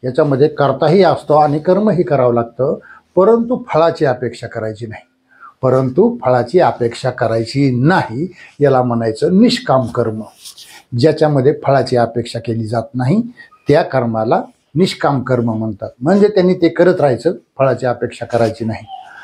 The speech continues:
आता बरं, कष्ट केलं, त्याच्यामध्ये काम केलं, करताही असेल, कामही केलं, तर त्याचा result येतो, त्याचा result येतो. फक्त फळाची अपेक्षा नको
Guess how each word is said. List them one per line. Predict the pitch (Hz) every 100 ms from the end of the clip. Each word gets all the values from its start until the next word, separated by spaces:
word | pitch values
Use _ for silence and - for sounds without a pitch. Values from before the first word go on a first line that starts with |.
| - - -
आता | 180 - 240
बरं, | 240
कष्ट | 240 226 202 -
केलं, | 240 226 214 156 123
त्याच्यामध्ये | 127 156 180 180 185
काम | 185 156 185
केलं, | 180 151 127 131
करताही | 131 147 147 160 160
असेल, | 165 135 - 135
कामही | 131 156 156 156 151
केलं, | 151 131 127
तर | 165
त्याचा | 220 220
result | 220 208 220 196
येतो, | 175 - - _ _ _ _ _ _
त्याचा | 156 175
result | 165 156 156 160
येतो. | 156 143 131 139 180 - - - -
फक्त | 180 226 -
फळाची | 151 170 185 220
अपेक्षा | 151 165 180 175 - 175
नको | 160 156 240 247 190